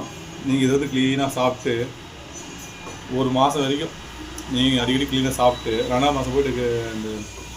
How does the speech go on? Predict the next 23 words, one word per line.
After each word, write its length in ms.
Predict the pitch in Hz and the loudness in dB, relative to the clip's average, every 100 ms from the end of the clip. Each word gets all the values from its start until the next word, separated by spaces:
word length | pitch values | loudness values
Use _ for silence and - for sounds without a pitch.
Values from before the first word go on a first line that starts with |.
| - - | -12 -4
ஸ்கேன் 260 | 139 135 | -2 0
எடுத்து 160 | 113 107 117 | -2 -2 -2
பாருங்கள், 320 | 113 107 - - - - - - | -2 -4 -8 -10 -12 -12 -14 -8
அந்த 100 | 110 110 | -8 -2
கல் 180 | 123 123 | 0 2
இருக்கிறதுமே 360 | 113 113 110 123 | 2 0 -2 -4
தெரியாது, 260 | 110 104 101 104 | -4 -4 -4 -6
நல்லா 140 | 107 101 | -8 -6
க்ளீனாக 280 | 101 101 95 | -8 -8 -6
கரைஞ்சிரும். 420 | 98 98 95 - - - 104 | -6 -6 -10 -12 -14 -10 -8
அந்த 140 | 104 | -6
அளவுக்கு 260 | 101 101 160 - - - - - - | -6 -6 -10 -10 -14 -16 -16 -16 -10
இந்த 120 | 107 101 | -6 -4
பெனிஃபிட்ஸ் 380 | 107 110 - 104 | -4 -4 -6 -8
நிறைய 360 | 95 95 101 | -6 -6 -6
இருக்குது. 240 | - - - - - | -8 -12 -16 -14 -12
ஓகேங்களா? 340 | - - 135 123 - - - - - - - | -8 -6 -6 -8 -12 -16 -16 -16 -16 -16 -6
நல்லா 160 | 107 110 107 | -2 -2 0
கொதிக்கிட்டும், 420 | 107 107 113 135 | 0 0 -4 -4
கொதிச்ச 200 | 107 104 | -4 -4
உடனே 140 | 107 107 | -4 -6
குடிச்சிடலாம். 440 | 104 92 104 123 | -8 -8 -4 -4
அது 80 | 147 | -4